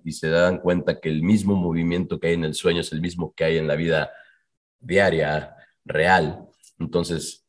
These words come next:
nos lleva a preguntarnos qué es real, ¿no? De las famosas frases de películas como Matrix, ¿no? Que le dice, "What is real, Neo?". Le dice, "¿Qué es real?". Entonces el cuate se empieza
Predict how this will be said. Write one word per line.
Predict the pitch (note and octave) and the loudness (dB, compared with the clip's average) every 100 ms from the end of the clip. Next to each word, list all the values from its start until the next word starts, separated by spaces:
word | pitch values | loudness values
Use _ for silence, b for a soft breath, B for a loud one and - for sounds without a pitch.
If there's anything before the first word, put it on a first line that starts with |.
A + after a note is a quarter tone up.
| - | -8
nos | D2+ | 0
lleva | E2 | 2
a | D2 | 2
preguntarnos | D#2 C#2+ D2 D2+ D2+ D2 | 0 -4 -2 -2 -2 -2
qué | D#2+ | -2
es | |
real, | D2+ F2 D#2+ | 2 2 2
¿no? | C#2+ F#2 | 0 -2
De | D#2 | -2
las | D2+ | -2
famosas | - D2 D#2 D2+ C#2+ - - _ | -2 -2 -2 -2 -4 -6 -14 _
frases | - - D#2+ D2+ D2 C2+ - _ _ _ | -6 -2 0 -2 -6 -10 -14 _ _ _
de | D2+ | -10
películas | - D#2+ E2+ E2+ D2+ C#2+ | -6 -4 -4 -2 -4 -4
como | D2+ C#2+ | -6 -4
Matrix, | D#2+ E2 D2+ C#2 | -2 -2 -4 -6
¿no? | D2 E2 | -4 -4
Que | |
le | D2+ | -4
dice, | D2+ D2 | -4 0
"What | D2+ F2 | 2 2
is | D#2+ C#2+ | 0 -2
real, | F#2+ E2 C2+ | 0 2 0
Neo?". | D2+ D#2 C#2 | 0 0 0
Le | D2 | -4
dice, | D#2 D#2 - | -4 -4 -2
"¿Qué | D#2 | -2
es | |
real?". | D#2+ D#2+ F2 | 0 2 2
Entonces | D2 D2 E2+ | 0 -8 -10
el | D#2 | -2
cuate | F2+ D#2+ | 0 0
se | - | -4
empieza | D#2 - E2+ - D#2+ D2 | -10 -8 -6 0 2 0